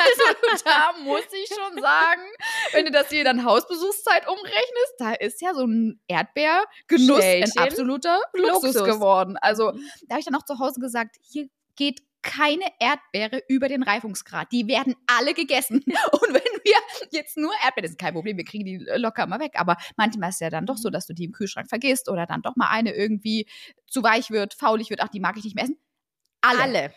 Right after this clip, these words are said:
Speaker 2: werden gegessen.
Speaker 1: werden gegessen.
Speaker 2: <laughs>
Speaker 1: Aber wirklich, ohne Kompromiss. Nee, aber, äh, meine Woche war, ja, das ist jetzt schwierig für mich so ein bisschen ins Verhältnis zu setzen. Ich erzähle dir nämlich mal, was mir die Woche mehrmals passiert ist und was
Speaker 2: Ja.
Speaker 1: mich,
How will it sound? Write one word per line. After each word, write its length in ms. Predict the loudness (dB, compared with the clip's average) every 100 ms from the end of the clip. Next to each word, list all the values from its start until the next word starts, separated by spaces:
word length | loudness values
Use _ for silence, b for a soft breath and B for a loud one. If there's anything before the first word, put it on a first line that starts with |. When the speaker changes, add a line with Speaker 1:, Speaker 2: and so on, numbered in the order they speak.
| _
Speaker 2:
werden 280 | -6 -6 -6
gegessen. 240 | -6 4
Speaker 1:
werden 260 | 4 6 0
gegessen. 440 | 2 -2 -2 -2
Speaker 2:
<laughs> 360 | -2 0 -2 2
Speaker 1:
Aber 300 | 2 2 0
wirklich, 480 | 0 0 -6 -8 -2
ohne 200 | 0 0
Kompromiss. 540 | -2 -4 -4 -6 -6 _ B B B B
Nee, 200 | -2 -2 0
aber, 320 | 0 0 -2 -6
äh, 200 | -6 -6
meine 320 | -2 -2 -2
Woche 320 | -4 -4 -6
war, 480 | -2 0 2 0 -4 _
ja, 100 | -4
das 180 | -2 -2
ist 120 | -4
jetzt 180 | -4 -4
schwierig 320 | -6 -6 -6
für 100 | -6
mich 180 | -4 -2
so 80 | -4
ein 80 | -4
bisschen 340 | -10 -6 -6
ins 100 | -6
Verhältnis 240 | -6 -6 -6
zu 60 |
setzen. 100 | -8
Ich 100 | -6
erzähle 300 | -6 -4 -4
dir 60 | 0
nämlich 200 | 0 0
mal, 160 | -2 -2
was 160 | -4
mir 160 | -4 -4
die 220 | -6 -2
Woche 200 | -2 -2
mehrmals 520 | -2 0 2 0 -4
passiert 380 | -10 -10 -8 -8
ist 120 | -8
und 80 | -8
was 120 | -6
Speaker 2:
Ja. 20 | -4
Speaker 1:
mich, 280 | -6 -8